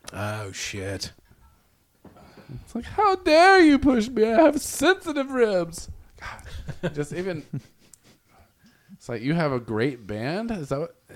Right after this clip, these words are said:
Speaker 2: <sighs> when did you join a band, Jamie Lannister? Wow.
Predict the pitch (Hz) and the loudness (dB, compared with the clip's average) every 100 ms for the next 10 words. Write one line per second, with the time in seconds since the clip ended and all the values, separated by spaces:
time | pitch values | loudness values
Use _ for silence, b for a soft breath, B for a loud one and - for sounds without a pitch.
0 | - 151 - 143 - 160 b b b b | -12 -10 -10 -12 -14 -16 b b b b
1 | 139 202 269 233 226 202 196 208 196 196 | -2 0 0 -2 -2 0 2 2 0 0
2 | 226 220 165 139 139 135 143 190 - 214 | 0 2 4 4 2 2 0 2 4 2
3 | 214 - _ _ _ _ _ _ _ _ | 2 -6 _ _ _ _ _ _ _ _
4 | _ _ 131 147 107 | _ _ -2 0 -2